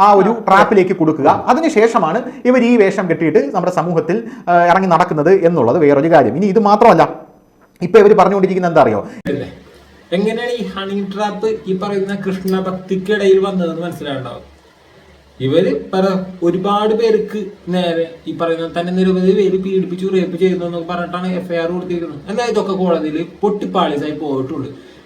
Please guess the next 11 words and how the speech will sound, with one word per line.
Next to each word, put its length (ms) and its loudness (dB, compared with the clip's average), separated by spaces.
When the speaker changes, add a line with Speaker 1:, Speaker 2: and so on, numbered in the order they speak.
Speaker 3:
കോടതിയിൽ 480 -2
എങ്ങ-, 220 -2
എന്തുകൊണ്ടാണ് 560 -4
അവസാന 400 -4
വാക്ക്, 440 -2
നമ്മളെ 240 -4
നിയമവ്യവസ്ഥയിലെ 760 -4
അവസാന 340 -2
വാക്ക് 260 0
കോടതിയിൽ 500 -2
നിന്നുള്ളതാണല്ലോ. 500 -2